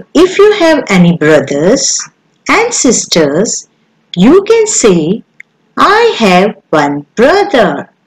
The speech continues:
or two brothers or sisters."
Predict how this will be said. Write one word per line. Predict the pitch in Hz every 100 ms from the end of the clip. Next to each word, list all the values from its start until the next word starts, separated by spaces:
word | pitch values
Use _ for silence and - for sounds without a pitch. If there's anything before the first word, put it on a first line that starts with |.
| _ _ _ _ _
or | 262 294 330 - _
two | 427 440 427
brothers | 285 254 170 151 143 123 - - - - _ _ _ _ _
or | 285 339 415 427
sisters." | - - 233 - - 135 - _ - -